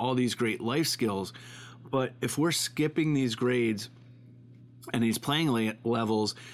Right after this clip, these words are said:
are we actually teaching those skills? Is your thirteen-year-old daughter gonna be able to sit and play on that fifteen team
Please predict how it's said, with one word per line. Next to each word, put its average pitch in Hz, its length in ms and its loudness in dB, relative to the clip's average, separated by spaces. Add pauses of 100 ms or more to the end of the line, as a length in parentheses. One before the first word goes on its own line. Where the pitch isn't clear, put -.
(480)
are 131 100 4
we 131 180 4
actually 127 380 2
teaching 120 460 2
those 113 240 2
skills? 104 640 -2 (960)
Is 123 240 4
your 127 160 4
thirteen-year-old 143 800 2
daughter 147 300 4
gonna 123 160 2
be 123 140 4
able 120 140 4
to 113 80 2
sit - 340 0 (320)
and 113 500 0 (400)
play 147 300 2
on 127 180 4
that 120 160 0
fifteen 147 540 0
team 120 560 2